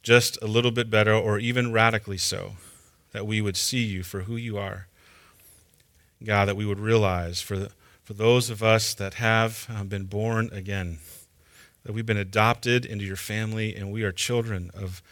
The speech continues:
the King. And God, that we would live as such.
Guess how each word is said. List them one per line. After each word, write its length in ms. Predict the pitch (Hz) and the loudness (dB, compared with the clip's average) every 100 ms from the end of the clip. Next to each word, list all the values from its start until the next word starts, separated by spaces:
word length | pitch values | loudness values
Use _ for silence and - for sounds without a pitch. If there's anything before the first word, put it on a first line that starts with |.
| _ _ _ _ - | _ _ _ _ -18
the 80 | |
King. 360 | - - 85 73 - _ _ _ _ _ _ _ _ _ _ _ _ _ _ _ _ | -14 -8 -8 -10 -18 _ _ _ _ _ _ _ _ _ _ _ _ _ _ _ _
And 140 | 139 101 | -12 -4
God, 220 | 98 90 | -2 0
that 80 | 92 | -2
we 80 | 95 | -6
would 160 | 92 | -6
live 540 | 98 101 90 82 - - _ - | -2 0 0 -4 -14 -20 _ -14
as 160 | 85 | -10
such. 480 | - - - - - | -8 -10 -10 -12 -12